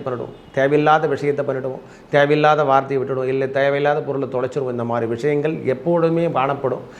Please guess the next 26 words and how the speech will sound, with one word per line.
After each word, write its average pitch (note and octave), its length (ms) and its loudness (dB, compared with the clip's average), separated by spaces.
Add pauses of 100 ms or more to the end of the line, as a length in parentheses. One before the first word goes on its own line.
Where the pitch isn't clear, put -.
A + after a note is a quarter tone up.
(220)
இதில் D#3 300 6
சில D#3+ 180 6
பேருக்கு E3 400 2
வண்டி D#3+ 340 2
வாகனங்களை C#3+ 600 2
வாங்குறதுக்கான B2 840 -4
பாக்கியம் B2+ 400 -2
எல்லாம் B2+ 220 -2
பதினேழு B2+ 420 0
தேதிக்கு C3+ 360 -2
அப்புறம் A#2 280 -6
ஏற்பட A#2 300 0
போகுது. - 280 -4 (600)
வாகனங்கள் D3+ 640 6
மட்டுமல்லையா, C3 520 2 (180)
வேலை D3+ 360 4
வாய்ப்பு C3 300 0 (160)
எல்லாமே F#3+ 540 4
உங்களுக்கு C3+ 400 0
சக்ஸஸ் - 380 -8
தரும். A#2+ 240 -2 (320)
இந்த - 120 -8 (180)
உறுதியோட D#3 520 6 (140)
சொல்றேன், C3+ 320 -2 (180)
உங்க B2 160 -4 (140)
வாழ்க்கையில C#3+ 560 4